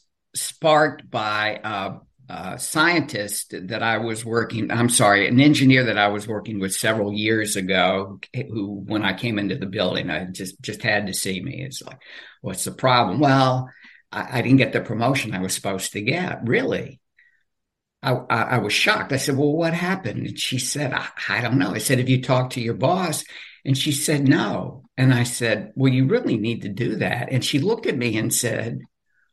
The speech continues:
"Why would I do that?" And it's like, it, it, it,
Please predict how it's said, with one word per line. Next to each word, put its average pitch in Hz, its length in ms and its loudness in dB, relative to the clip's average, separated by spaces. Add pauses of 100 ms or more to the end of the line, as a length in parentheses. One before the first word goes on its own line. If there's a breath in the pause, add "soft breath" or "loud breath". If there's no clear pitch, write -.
(140)
"Why 127 300 0
would 247 200 0
I 190 140 0
do 127 420 4
that?" - 360 -10 (960 loud breath)
And 139 180 8
it's 139 200 2
like, 147 420 2 (140)
it, 151 160 6
it, 151 340 -4
it, 135 140 -10